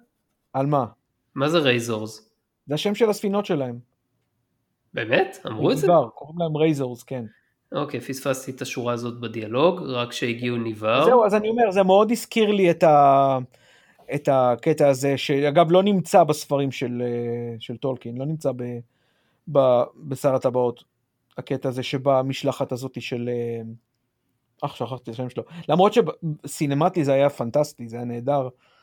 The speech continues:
Speaker 1: כי המדים שלהם מאוד יפים, ונותן לך את החווה הזאת של המידל ארף, שלא באמת קרתה,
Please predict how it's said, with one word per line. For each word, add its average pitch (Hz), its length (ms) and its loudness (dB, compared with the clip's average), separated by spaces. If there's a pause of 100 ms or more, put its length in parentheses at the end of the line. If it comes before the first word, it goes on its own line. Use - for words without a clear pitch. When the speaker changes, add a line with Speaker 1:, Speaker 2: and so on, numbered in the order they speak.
(160)
Speaker 1:
כי - 80 -8
המדים 123 260 -4
שלהם 127 280 -4
מאוד 123 200 -4
יפים, 123 400 -8 (1080)
ונותן 143 260 -2
לך 135 140 -2
את 127 220 0
החווה 120 580 0
הזאת 131 320 -6
של 120 280 -8
המידל 117 600 -6
ארף, 147 100 -4
שלא 143 220 -4
באמת 139 320 -4
קרתה, 131 380 -2